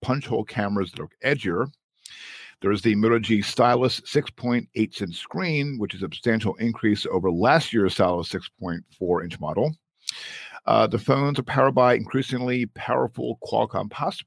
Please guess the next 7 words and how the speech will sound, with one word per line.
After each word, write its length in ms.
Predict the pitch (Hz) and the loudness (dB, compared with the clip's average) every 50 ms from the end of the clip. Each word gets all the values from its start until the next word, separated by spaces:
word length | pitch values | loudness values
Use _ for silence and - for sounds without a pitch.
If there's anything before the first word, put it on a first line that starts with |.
| _ | _
processors 800 | - 127 135 - - 131 123 - - 127 123 120 131 - - - - _ _ _ _ _ _ _ _ _ _ _ _ _ _ _ _ - - - | -2 -2 0 2 2 2 2 4 2 4 4 4 4 2 0 -4 -8 _ _ _ _ _ _ _ _ _ _ _ _ _ _ _ _ -20 -16 -4
with 280 | 110 110 113 113 - - | 2 4 4 4 4 0
the 400 | 85 92 104 104 104 104 104 104 | 2 4 4 6 8 6 6 6
Snapdragon 880 | 101 - - 113 110 - - - 110 104 101 104 101 107 101 101 98 92 | 4 2 2 2 2 2 0 2 4 4 4 4 4 2 2 0 0 -2
four 200 | - - 85 85 | -4 -4 -4 -4
sixty, 560 | 101 - 139 135 - - - 143 135 131 131 123 | -2 -2 -2 -2 -2 -6 -4 -2 0 0 0 -2
six, 300 | - - - - - | -6 -10 -12 -12 -14